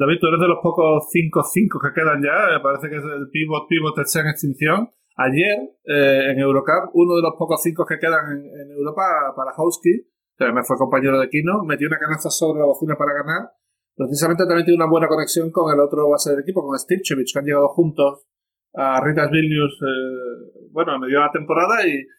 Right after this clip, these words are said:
y le han dado la vuelta al equipo completamente, ¿no? Pero, pero bueno, hablando de lo de, de lo de los pivots, ¿te sorprende que haya tan pocos pivots ya? Eh, o tan, tan pocos jugadores, que haya tanto pick and roll y que haya tanta, tanto cuatro y cinco abiertos y no quede gente que juegue cerca del aro?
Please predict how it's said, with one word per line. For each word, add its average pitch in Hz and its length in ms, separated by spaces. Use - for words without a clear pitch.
y 139 100
le 131 100
han 147 80
dado 156 140
la 156 80
vuelta 156 260
al 151 80
equipo 151 220
completamente, 143 640
¿no? 170 220
Pero, 147 260
pero 156 160
bueno, 185 200
hablando 170 300
de 196 80
lo 196 100
de, 185 140
de 175 200
lo 170 100
de 156 80
los 151 100
pivots, 190 480
¿te 156 100
sorprende 160 360
que 202 100
haya 190 100
tan 175 140
pocos 170 260
pivots 165 300
ya? 156 140
Eh, 139 800
o 143 220
tan, 151 120
tan 151 140
pocos 170 220
jugadores, 160 320
que 156 80
haya 156 100
tanto 160 240
pick 160 160
and 151 140
roll 160 260
y 151 60
que 156 80
haya 151 160
tanta, 151 260
tanto 156 680
cuatro 165 340
y 156 40
cinco 165 280
abiertos 165 340
y 156 40
no 156 100
quede 151 220
gente 151 260
que 143 80
juegue 147 220
cerca 147 240
del 143 80
aro? 175 240